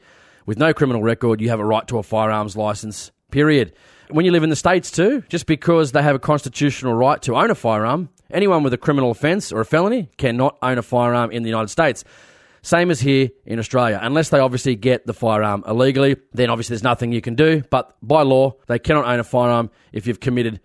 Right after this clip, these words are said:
certain offences, just like here in Australia. So, uh, very, very good topics, uh, a lot of discussion, a really good time. Want to thank Graham and David for coming on the show. That's really exciting. But before I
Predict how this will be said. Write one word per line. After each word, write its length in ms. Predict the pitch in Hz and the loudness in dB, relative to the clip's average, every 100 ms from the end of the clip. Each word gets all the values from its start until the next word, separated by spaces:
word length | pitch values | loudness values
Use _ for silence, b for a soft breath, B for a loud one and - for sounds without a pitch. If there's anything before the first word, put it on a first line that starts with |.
| _ | _
certain 380 | - - 113 104 | -8 -4 -2 -4
offences, 440 | - 120 110 101 | -6 -6 -6 -10
just 220 | - 247 | -6 -2
like 200 | 208 165 | 2 2
here 200 | - 139 | 0 0
in 60 | 120 | 0
Australia. 480 | 110 117 107 101 87 B B B B | -2 -2 0 0 -4 B B B B
So, 160 | - | 0
uh, 300 | 143 135 151 | 2 0 -4
very, 280 | 151 151 196 | -2 2 4
very 240 | 175 165 156 | 4 2 2
good 220 | 156 143 | 0 2
topics, 580 | 160 165 175 165 - - | 0 2 2 0 -4 -6
uh, 140 | 120 | -2
a 60 | 123 | 2
lot 180 | 151 | 2
of 80 | 165 | 2
discussion, 840 | 131 - - 156 156 - 160 156 143 b b b _ | -2 -6 0 2 2 0 0 0 -4 b b b _
a 160 | - 143 | -6 2
really 360 | 143 165 160 | 4 6 4
good 240 | 127 143 - | 4 2 2
time. 340 | 139 151 156 | 2 4 4
Want 120 | 147 | 2
to 40 | 131 | 0
thank 260 | 147 139 | 0 -2
Graham 300 | 127 139 143 | 0 0 2
and 80 | 135 | 2
David 300 | 139 139 127 | 2 0 0
for 80 | 117 | -4
coming 340 | 143 135 131 | -2 0 0
on 80 | 123 | -2
the 80 | 113 | -4
show. 240 | - 147 | 0 0
That's 220 | 139 123 | 2 -2
really 180 | 131 127 | -2 -2
exciting. 400 | 113 - 156 170 | -2 2 2 2
But 80 | 160 | 0
before 320 | 143 - 247 | -2 2 4
I 220 | 185 135 | 4 2